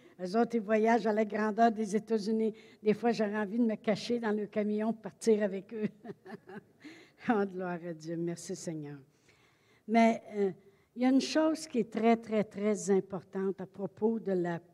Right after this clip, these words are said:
prospérité. Bien, il y a plusieurs choses, mais <laughs> une en particulier à propos de la prospérité, c'est qu'elle doit être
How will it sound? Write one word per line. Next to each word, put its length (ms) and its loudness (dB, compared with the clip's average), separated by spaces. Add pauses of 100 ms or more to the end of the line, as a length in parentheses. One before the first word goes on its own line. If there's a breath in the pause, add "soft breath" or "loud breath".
(320)
prospérité. 720 -6
Bien, 140 -10
il 120 -10
y 80 -2
a 60 -2
plusieurs 580 -8
choses, 480 -10
mais 140 -4 (260 soft breath)
<laughs> 160 -12
une 220 0
en 100 -2
particulier 800 -8 (380 soft breath)
à 100 -2
propos 400 -2
de 120 -2
la 160 0
prospérité, 880 -4 (460 soft breath)
c'est 260 4
qu'elle 960 -2
doit 340 0 (200)
être 280 -4